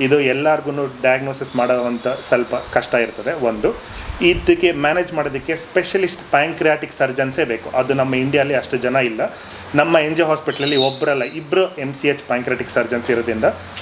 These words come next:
ಇದು ನಮಗೆ, ಆ, ಚೆನ್ನಾಗೇ ಮ್ಯಾನೇಜ್ ಮಾಡ್ಬೋದಾಗಿತ್ತು. ಆ್ಯಂಡ್ ಮೂರನೇದು,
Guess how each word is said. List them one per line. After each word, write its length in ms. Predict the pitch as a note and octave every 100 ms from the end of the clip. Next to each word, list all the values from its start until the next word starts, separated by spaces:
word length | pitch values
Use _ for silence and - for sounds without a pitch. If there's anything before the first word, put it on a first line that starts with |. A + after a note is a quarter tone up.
| -
ಇದು 140 | C#3 D3
ನಮಗೆ, 360 | C3+ C3 C#3+
ಆ, 840 | G3 - - - - B2+ A#2+ A#2+ A#2+ -
ಚೆನ್ನಾಗೇ 320 | D3+ D#3+ D#3+
ಮ್ಯಾನೇಜ್ 380 | C3+ B2+ C#3 B2+
ಮಾಡ್ಬೋದಾಗಿತ್ತು. 680 | A#2+ A#2+ A#2 A2+ G#2+ G2+ G#3
ಆ್ಯಂಡ್ 580 | B3 - - - F3+ E3
ಮೂರನೇದು, 600 | F3 G3+ F#3 C#3+ F3 G3+